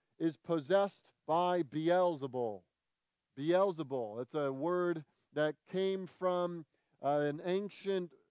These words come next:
Philistine Canaanite god, Baal, uh, Zebul, two words, and it eventually became one word, Beelzebul, by the first century. It was a god, it was a, a word, a god that was the, called Baal the Prince.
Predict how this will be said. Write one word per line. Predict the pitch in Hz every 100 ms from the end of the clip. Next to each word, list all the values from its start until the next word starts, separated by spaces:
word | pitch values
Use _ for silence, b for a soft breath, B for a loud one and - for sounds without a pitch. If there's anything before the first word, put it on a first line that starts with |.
| _
Philistine | _ - 190 190 - - 185 185 175
Canaanite | - 180 196 190 180 175 170 _ -
god, | 170 175 131 131 151 156 _ _ _ _
Baal, | 165 214 180 135 143 180 _ _ _ _ -
uh, | 139 147 147 143 - 117 113
Zebul, | 175 202 156 127 143 -
two | 190 220
words, | 156 131 131 147 - _ _ _ 139
and | 147
it | 143 160
eventually | 143 151 220 - 160 143
became | 143 - 147 143 139
one | 131 175 208
word, | 151 135 131
Beelzebul, | 135 156 180 139 123 131
by | 131 127
the |
first | 107 147 127
century. | 143 151 - 120 127 139 _ _ -
It | 151
was | 160 135
a | 135
god, | 113 156 175 175
it |
was | 156 135
a, | 135 147 175
a | 143
word, | 139 175 190 151
a | 123
god | 147 170 170
that | 143
was | 131
the, | 113 117 _ _
called | 156 139 107
Baal | 165 185 190 185
the | 139
Prince. | _ - 190 123